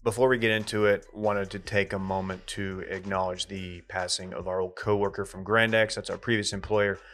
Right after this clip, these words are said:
Uh, we knew him as D V D. His name was Dylan Van Dam. You guys, we probably, he's, he was a video guy, and you probably heard us talk about him. He was on the E D M cruise with Will and Dylan. He was,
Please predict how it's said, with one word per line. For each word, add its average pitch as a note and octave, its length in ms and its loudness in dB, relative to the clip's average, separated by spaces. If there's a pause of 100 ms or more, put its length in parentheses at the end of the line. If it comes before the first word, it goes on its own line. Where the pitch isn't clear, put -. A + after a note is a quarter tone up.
(520)
Uh, G2+ 240 8
we A#2+ 100 2
knew B2 120 4
him A#2 80 2
as G#2 80 0
D A2 120 0
V G#2+ 140 -2
D. A2 340 2
His G#2 120 0
name G2 100 -2
was F#2+ 80 -8
Dylan G2+ 280 0
Van F#2+ 220 -4
Dam. G2+ 560 2
You G#2 120 -10
guys, G2 300 2 (160)
we A#2+ 80 -12 (260)
probably, A#2 520 8
he's, B2 220 -6 (800)
he C#3+ 80 2
was D3 140 4
a B2 60 2
video A#2 300 6
guy, A#2+ 540 8
and G2+ 320 -2
you G2+ 80 -8
probably G#2+ 300 4
heard G#2 120 4
us G2+ 80 -4
talk G2+ 240 2
about G2 260 4
him. G2 260 -2 (100)
He G2 80 -8
was G2+ 120 0
on G2+ 140 0
the G2 60 -6
E A2 140 -4
D G#2+ 140 -2
M G2+ 140 -2
cruise G#2 380 -6
with F#2+ 120 -14
Will G2+ 200 -2
and F#2+ 100 -6
Dylan. G2 500 -2
He G2+ 100 -10
was, F#2+ 180 -10